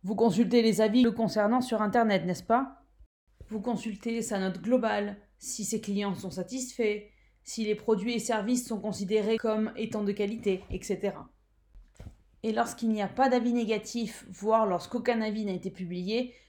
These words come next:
vous êtes tenté de passer votre chemin en quelque sorte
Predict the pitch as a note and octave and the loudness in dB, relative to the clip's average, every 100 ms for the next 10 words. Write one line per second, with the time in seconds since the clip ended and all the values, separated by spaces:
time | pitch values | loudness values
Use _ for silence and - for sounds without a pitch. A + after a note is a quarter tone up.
0 | _ - G3+ A3+ A#3 A3+ A#3+ G3+ G3+ - | _ -8 0 2 2 2 2 2 0 2
1 | C#4+ C4+ C#4 B3 B3 G3 G#3 G#3 B3+ B3 | 2 4 2 2 0 -2 0 0 0 0
2 | G3+ F#3+ F#3 G3+ A3+ - | -2 -2 -2 0 0 -2